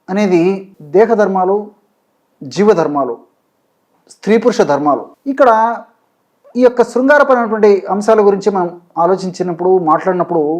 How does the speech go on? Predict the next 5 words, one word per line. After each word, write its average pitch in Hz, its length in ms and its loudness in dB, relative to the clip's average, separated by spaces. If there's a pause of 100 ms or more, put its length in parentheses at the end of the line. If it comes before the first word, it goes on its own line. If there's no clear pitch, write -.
(320)
ఇందులో 254 280 4 (440)
శృంగార 269 400 2 (160)
కార్యక్రమము 202 600 -4 (1300)
మూడు 247 140 4 (100)
అంశాల 196 240 -2